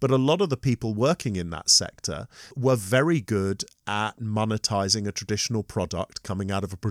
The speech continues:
a traditional industry. And so the work that I did with some of the leadership in those organizations was help them understand why some of their staff were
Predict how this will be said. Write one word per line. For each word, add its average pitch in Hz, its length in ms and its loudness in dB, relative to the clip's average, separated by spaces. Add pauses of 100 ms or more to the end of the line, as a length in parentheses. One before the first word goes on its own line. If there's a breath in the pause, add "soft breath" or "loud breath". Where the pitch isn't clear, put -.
(120)
a - 60 -12
traditional 104 520 -2
industry. - 560 -6 (480 loud breath)
And 120 180 0
so 117 400 4 (260 loud breath)
the 135 100 6
work 127 320 6
that 113 120 -4
I 139 220 2
did 87 380 -4 (120)
with 110 220 0
some 107 220 4
of 98 40 -2
the 101 80 -4
leadership 127 580 0
in 95 120 -4
those 92 240 -2
organizations 90 880 -4
was 107 220 0
help 135 260 0
them 117 160 -2
understand 117 800 2
why 113 160 0
some 107 260 2
of 104 100 -4
their 98 140 -2
staff - 1040 -2
were 98 300 0